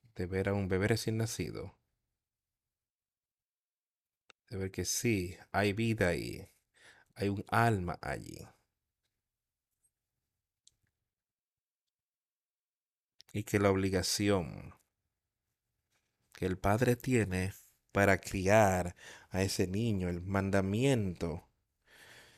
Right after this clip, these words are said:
en la disciplina, la amonestación del Señor, de criarlo en la palabra de Dios, de enseñar a ese niño y hacerlo crecer, hacer un joven.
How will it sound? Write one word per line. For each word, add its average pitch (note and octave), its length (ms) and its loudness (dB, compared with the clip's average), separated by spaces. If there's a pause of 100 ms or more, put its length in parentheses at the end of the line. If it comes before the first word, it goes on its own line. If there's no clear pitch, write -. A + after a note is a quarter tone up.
(2500)
en A2+ 120 -2
la A2 60 4
disciplina, A#2+ 520 2
la A2+ 80 6
amonestación G#2 580 0
del A2+ 140 2
Señor, F#2 440 -2
de F2+ 300 0 (100)
criarlo G2+ 680 4 (260)
en F#2+ 240 0
la F#2+ 160 2
palabra F#2+ 440 2
de G2 140 0
Dios, F2 640 -8 (520)
de G2+ 220 -2
enseñar G#2 640 2
a A#2 60 6
ese A2+ 280 0
niño F#2+ 640 -2 (1300)
y G2+ 120 -4
hacerlo A2+ 460 -6
crecer, G#2+ 580 4
hacer F#2+ 460 0
un G#2 100 -4
joven. F2+ 280 -10